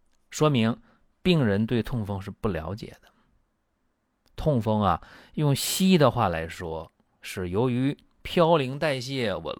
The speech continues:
乱，或者叫尿酸排泄不良，导致了血尿酸的升高、增加了，然后引发的一系列的问题。如果用中医的话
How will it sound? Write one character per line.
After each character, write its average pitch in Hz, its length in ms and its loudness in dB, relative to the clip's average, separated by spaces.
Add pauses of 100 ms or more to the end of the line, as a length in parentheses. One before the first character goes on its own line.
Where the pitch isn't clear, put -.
乱， 175 200 4 (800)
或 160 220 8
者 87 120 0
叫 101 180 -2
尿 156 260 4
酸 127 220 2
排 120 260 -2
泄 139 220 0
不 165 140 0
良， 147 340 2 (760)
导 82 180 -2
致 107 160 0
了 90 200 -2 (680)
血 - 320 -6
尿 117 180 0
酸 107 260 -4
的 90 300 -4 (480)
升 113 220 -10
高、 110 280 -6 (160)
增 107 140 -2
加 110 180 0
了， 107 140 -10 (600)
然 104 140 -2
后 113 40 4
引 104 340 -2
发 113 240 0
的 101 160 -4 (260)
一 120 220 -6
系 156 300 -6
列 208 240 0
的 - 180 -14
问 82 180 -14
题。 - 200 -20 (1120)
如 254 300 8
果 170 120 10
用 185 160 8
中 302 240 4
医 262 120 10
的 139 120 10
话 135 320 8